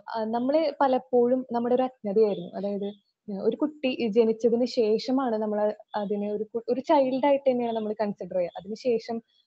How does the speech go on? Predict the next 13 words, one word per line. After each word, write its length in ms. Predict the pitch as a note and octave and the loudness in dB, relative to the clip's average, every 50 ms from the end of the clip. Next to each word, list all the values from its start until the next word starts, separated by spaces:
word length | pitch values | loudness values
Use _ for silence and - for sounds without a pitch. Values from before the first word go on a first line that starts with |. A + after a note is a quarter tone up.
| _ - | _ 4
വളർന്ന് 380 | A#3 A3+ A#3 A3+ A#3 A#3+ B3 | 4 6 6 4 2 2 2
വലുതായതിനു 640 | C4 C4+ C4 A#3+ G3+ G#3+ G#3+ G3+ G3+ G3+ G3+ A3 B3 | 2 4 2 2 2 2 0 0 0 0 -2 -2 -2
ശേഷമാണ് 760 | A#3+ - A#3+ G3+ G#3 G3 - A#3+ A#3 B3 A#3+ G3+ F#3+ F3+ F#3 _ - | -2 -2 -2 -4 -4 -6 -4 -2 -2 0 0 -2 -2 -6 -8 _ -8
ഒരു 120 | G#3 G#3+ | -6 -4
വ്യക്തിയായിട്ട് 720 | G3 G#3 G3+ - _ _ _ - C4+ C#4+ C4+ A#3+ A3+ - A3 | -2 -2 -4 -4 _ _ _ -2 2 2 4 2 2 0 -4
നമ്മൾ 280 | A3 A3 G#3+ G#3+ G#3+ | -4 -4 -4 -4 -4
ആ 100 | G#3+ G#3+ | -2 -2
ഒരു 280 | G#3+ G#3+ G3+ G#3 G#3+ - - | -2 -4 -4 -6 -8 -8 -8
ജീവനെ, 400 | F#3+ - G#3+ G3+ G3+ G3 F#3 - - - | -6 -4 -4 -4 -4 -4 -6 -10 -10 -8
ആ 40 | G#3 | -8
ഒരു 160 | A#3 A#3+ B3+ - _ _ - | -6 -6 -8 -10 _ _ 0
മനുഷ്യജീവനെ 500 | B3+ B3+ B3 - C4+ B3 C#4 B3+ G#3+ A3 | 0 0 0 0 0 0 0 0 0 -2
നമ്മൾ 260 | G#3+ G3+ G3+ G3+ | -4 -4 -6 -8